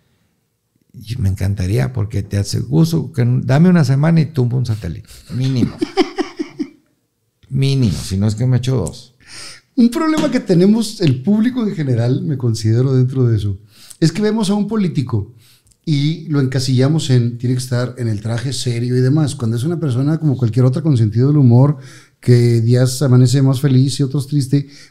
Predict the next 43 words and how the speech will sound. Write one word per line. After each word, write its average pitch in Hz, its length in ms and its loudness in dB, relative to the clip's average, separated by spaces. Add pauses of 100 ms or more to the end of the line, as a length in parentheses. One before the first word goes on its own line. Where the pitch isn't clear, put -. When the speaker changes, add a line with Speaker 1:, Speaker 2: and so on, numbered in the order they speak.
(140)
Speaker 2:
pero 143 200 4
nosotros 127 380 2
Speaker 1:
Y - 20 -
Speaker 2:
le 92 40 2
ponemos 165 240 4
Speaker 1:
andas 151 100 2
Speaker 2:
las 95 140 4
Speaker 1:
crudo 87 160 0
Speaker 2:
etiquetas. 98 140 2
Speaker 1:
y - 40 -10
todo, 85 220 -4
sí. 69 220 -10 (1500)
Speaker 2:
Y 156 180 2
eso 151 140 4
es 185 60 2
muy 180 180 4
difícil 165 500 0
porque 131 380 -2 (260)
esperamos, 139 1000 0 (400)
eh, 127 380 -4
que 139 120 0
reaccionen 135 480 2
de 147 80 4
una 156 80 4
manera 139 320 4
como 135 200 -2
quisiéramos 127 460 -4
verlos. 135 340 -4
Speaker 1:
Sí, 131 220 2
pero, 117 400 0
pero 107 240 2
hay 110 120 2
que 135 140 -2
distinguir. 120 600 0
A 98 100 -2
ver, 98 280 -2 (460)
yo 113 260 2
me, 165 340 0 (300)
yo 110 200 0
me 135 180 0
convierto 139 460 0
en 143 80 0
personaje 98 680 -2